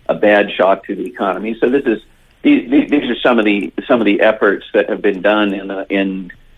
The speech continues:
after the financial crisis to try to increase the, the often called capital requirements on the banks, but they're really just saying that the banks should be getting more of their money from stockholders who've signed up to take the hit if things go bad,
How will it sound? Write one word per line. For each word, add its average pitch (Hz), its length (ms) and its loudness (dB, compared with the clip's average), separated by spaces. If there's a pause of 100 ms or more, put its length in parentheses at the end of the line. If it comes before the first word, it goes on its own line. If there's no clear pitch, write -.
after 104 340 2
the 87 80 -8
financial 98 500 0
crisis 90 600 0
to 107 100 -4
try 101 280 4
to 92 200 0
increase 104 560 -2 (500)
the, 90 460 2
the 90 140 -6
often 95 280 2
called 90 300 2
capital 110 460 0
requirements 95 680 -4
on 92 140 -8
the 92 80 -8
banks, 90 460 -6
but 101 180 0
they're 92 160 0
really 104 280 2
just 95 320 -2
saying 98 320 0
that - 100 -8
the - 60 -4
banks 98 300 0
should 113 220 0
be 113 100 0
getting 92 420 2 (360)
more 110 220 4
of - 80 0
their 98 120 2
money 101 460 0
from 92 260 -2
stockholders 101 800 0
who've 87 200 -12
signed 104 300 0
up 110 220 2
to 104 100 -6
take 92 300 -2
the 90 80 0
hit 98 300 -2
if 92 220 -2
things 90 320 -2 (500)
go 101 140 2
bad, 95 520 2